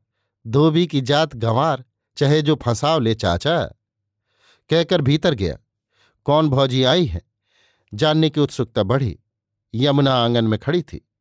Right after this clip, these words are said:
राम सिंह यमुना को देख चुका था। निस्संदेह भक्तिभाव से पैर छुए कहा, "भौजी, तुम्हारी कृपा से बच गया। यहाँ आते तुमको बड़ी तकलीफ हुई होगी।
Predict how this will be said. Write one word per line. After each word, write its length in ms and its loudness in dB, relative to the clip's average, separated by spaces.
राम 240 2
सिंह 240 0
यमुना 280 0
को 100 -6
देख 260 -2
चुका 260 -10
था। 280 -12
निस्संदेह 480 0
भक्तिभाव 560 -2
से 140 -4
पैर 260 -2
छुए 240 -2
कहा, 340 -2
"भौजी, 560 0
तुम्हारी 380 2
कृपा 400 0
से 140 -2
बच 280 -4
गया। 180 -6
यहाँ 320 2
आते 200 -2
तुमको 300 -4
बड़ी 180 0
तकलीफ 520 -4
हुई 140 0
होगी। 320 -8